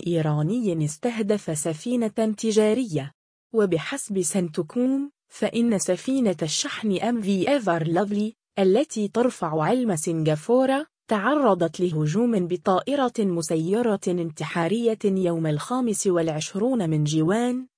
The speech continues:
أثناء مغادرتها مضيق هرمز بمحاذاة السواحل العمانية. ووصفت القيادة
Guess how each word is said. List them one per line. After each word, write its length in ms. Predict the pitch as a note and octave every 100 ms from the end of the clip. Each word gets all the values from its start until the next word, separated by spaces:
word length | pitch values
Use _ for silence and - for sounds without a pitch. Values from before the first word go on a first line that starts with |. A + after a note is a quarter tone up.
| -
أثناء 500 | G3+ - B3+ D4+ F#3+
مغادرتها 1040 | E3+ D#3+ E3 E3 D#3 E3 A3 - A3 G#3+ G#3
مضيق 480 | F3+ E3+ C4 - F#3
هرمز 600 | E3 E3 D#3+ F3 B3 G3+
بمحاذاة 720 | F3 E3+ D#3 F3+ E3+ A3+ B3+ F3+
السواحل 720 | - F3 E3+ B3 B3 A#3 A3+
العمانية. 960 | G#3+ G3 G#3 G#3 G3 A3+ B3 D#3+ C#3+ - _ _ _ -
ووصفت 680 | G#3 G3 D4 D4 - F3+ F#3
القيادة 640 | E3 - F#3+ A3+ A3+ G3